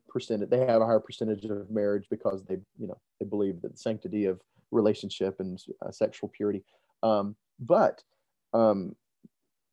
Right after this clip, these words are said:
everybody has been single who is married,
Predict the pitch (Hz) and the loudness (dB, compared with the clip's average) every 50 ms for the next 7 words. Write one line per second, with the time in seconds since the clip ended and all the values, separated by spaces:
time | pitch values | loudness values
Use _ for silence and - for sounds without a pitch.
0 | _ _ _ - 139 147 196 226 196 202 185 175 175 139 147 135 107 110 131 120 | _ _ _ 6 8 8 8 10 10 10 12 12 10 8 6 2 2 4 2 2
1 | 113 - 98 95 92 90 92 120 127 120 _ _ - 117 104 95 101 95 85 101 | 2 0 -4 -6 -4 -4 -4 -4 -6 -8 _ _ 0 0 0 0 -2 -4 -4 -6
2 | 98 107 110 | -8 -10 -10